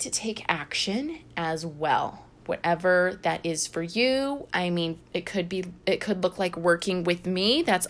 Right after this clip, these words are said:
always a great action to take. But I was thinking about, um, not met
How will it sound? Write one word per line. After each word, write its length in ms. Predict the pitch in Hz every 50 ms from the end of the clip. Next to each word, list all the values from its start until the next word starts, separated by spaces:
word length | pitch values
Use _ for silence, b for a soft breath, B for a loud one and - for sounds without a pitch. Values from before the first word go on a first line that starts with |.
| -
always 280 | - 170 175 175 180 196
a 60 | 196
great 420 | 175 - 160 165 185 180 185 185 - -
action 480 | 180 180 185 - - - 220 190 208
to 140 | 208 - -
take. 600 | - - - 202 214 285 349 359 - - - - B B B B B B B B B B B B B B B B B
But 720 | 202 226 240 262 269 269 262 - - - - - - - - - -
I 260 | 226 220 233 269 302 311
was 260 | 311 339 330 311 -
thinking 1000 | - - 233 220 202 196 - 202 185 180 185 190 202 226 254 294 320 330 311 294 - - - - - - - - - - - - - - - -
about, 840 | - 226 180 226 220 220 220 220 226 233 233 - - - - - - - - -
um, 680 | 214 214 214 214 208 202 196 196 196 196 196 208 214 - - - B B B B B B B B B B B B B B - 180 190 190 190 196 202 208 - - - - - - - - - - - - - - -
not 540 | 185 190 185 175 175 180 - - - - - - - - - -
met 500 | - 180 170 165 160 196 - - - -